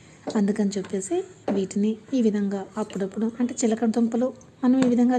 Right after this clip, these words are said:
చేసుకోవచ్చు. తర్వాత దీనిని కూడా మనం ఈ విధంగా తింటే చాలా హెల్దీగా ఉంటుంది. అందుకని చెప్పేసి వీటిని కూడా నేను ఉడికించి పక్కన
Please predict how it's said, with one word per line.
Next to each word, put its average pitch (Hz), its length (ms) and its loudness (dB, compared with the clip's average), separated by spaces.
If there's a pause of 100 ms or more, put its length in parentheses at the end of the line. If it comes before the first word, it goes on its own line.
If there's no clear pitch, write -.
చేసుకోవచ్చు. 220 600 -2 (520)
తర్వాత 190 320 -2 (380)
దీనిని 196 340 0
కూడా 190 220 -4
మనం 202 160 -2 (160)
ఈ 196 100 -2
విధంగా 180 340 -4 (420)
తింటే 214 320 2 (420)
చాలా 208 240 -4 (180)
హెల్దీగా 196 400 0 (100)
ఉంటుంది. 196 360 -4 (680)
అందుకని 190 400 -2
చెప్పేసి 190 400 -8 (600)
వీటిని 214 360 4
కూడా 196 140 -2 (100)
నేను 226 180 -2 (280)
ఉడికించి 196 440 -2 (600)
పక్కన 214 240 -2